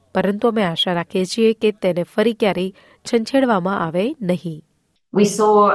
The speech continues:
Speaker 2: a really unfortunate policy lever pulled in covid that we hope never to be touched again, and that was the attack on preservation. It has had an enormously detrimental effect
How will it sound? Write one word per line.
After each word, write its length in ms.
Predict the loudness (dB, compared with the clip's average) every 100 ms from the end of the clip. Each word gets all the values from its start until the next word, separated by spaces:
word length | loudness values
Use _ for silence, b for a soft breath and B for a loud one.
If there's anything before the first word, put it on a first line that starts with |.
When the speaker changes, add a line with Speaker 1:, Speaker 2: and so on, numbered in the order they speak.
| 2
Speaker 2:
a 160 | 0 0 -4 -6 -14 _ -4
really 300 | 2 4 6
unfortunate 760 | 4 2 0 -4 -4 -2 -2 -4 -2
policy 460 | 0 2 0 0 0
lever 380 | 2 2 2 -2
pulled 360 | -2 0 0 -2 -6
in 140 | -4 -4
covid 480 | -2 0 0 -4 -10 -12 -2
that 180 | -2 0
we 100 | -4 -4
hope 260 | -2 -2 -2
never 240 | -2 -2
to 160 | -4 -6
be 140 | -6 -4
touched 340 | -4 -4 -8
again, 340 | -6 -4 -4 -4
and 180 | -4 0
that 180 | 0 0
was 120 | -4 -6
the 120 | -6
attack 360 | -6 -2 -2 0
on 140 | -2 0
preservation. 600 | -2 -2 0 -2 -2 -4 -8 -10 _ _ b b b 0
It 160 | 2
has 200 | 4 2 2
had 180 | 0 2
an 140 | 0
enormously 680 | 0 0 2 2 2 -2 -6
detrimental 680 | -4 -6 -6 -6 -6 -4 -4
effect 400 | -4 -4 -4